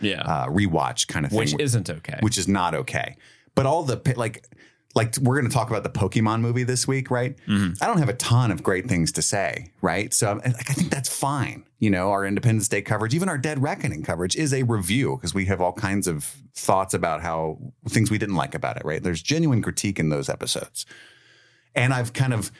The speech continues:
Speaker 2: uh, uh, uh, got a little looser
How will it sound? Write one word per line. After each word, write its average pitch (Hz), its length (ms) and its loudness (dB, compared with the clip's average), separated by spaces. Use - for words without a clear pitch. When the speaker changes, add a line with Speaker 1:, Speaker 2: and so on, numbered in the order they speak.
Speaker 2:
uh, 107 60 2
uh, 92 680 0
uh, - 80 -18
got 107 200 -2
a 123 40 0
little 117 260 2
looser - 500 0